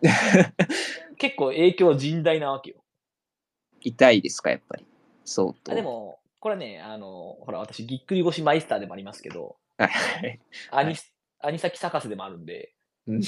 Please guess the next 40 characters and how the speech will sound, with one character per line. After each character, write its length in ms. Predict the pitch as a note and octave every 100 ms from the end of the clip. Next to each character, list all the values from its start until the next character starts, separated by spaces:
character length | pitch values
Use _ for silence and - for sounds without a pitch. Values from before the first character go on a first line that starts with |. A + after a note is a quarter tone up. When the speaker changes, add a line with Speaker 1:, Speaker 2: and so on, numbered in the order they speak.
| - B2+ G2+ G2
Speaker 1:
い 40 |
ろ 100 | G2+
ん 140 | G2+ G2+
な 80 | G2
方。 60 |
Speaker 2:
も 60 | D#3
う 20 |
四 200 | E3+ F3+
回 180 | G3 F#3+
目 120 | G3
に 80 | E3
も 80 | A2
な 120 | A#2+
る 80 | A#2
と 80 |
で 120 | F2+ E2
す 120 | F#2+
ね、 220 | F2+ D#2
あ 80 | G#2
の、 80 | -
痛 260 | C#3+ F3
み 100 | E3+
の 80 | E3
瞬 280 | - D#3+ D#3
間 200 | D#3+ D3+
か 100 | C#3+
ら、 80 | C3
Speaker 1:
う 20 |
ん。 40 |
Speaker 2:
こ 180 | - -
れ 120 | D#3+
は 180 | F3 E3+
も 140 | D3 B2+
し 180 | - A#2
や 80 |
や 180 | F#2+ A2
つ 100 | -
か 120 | -
も 80 |
っ 40 | -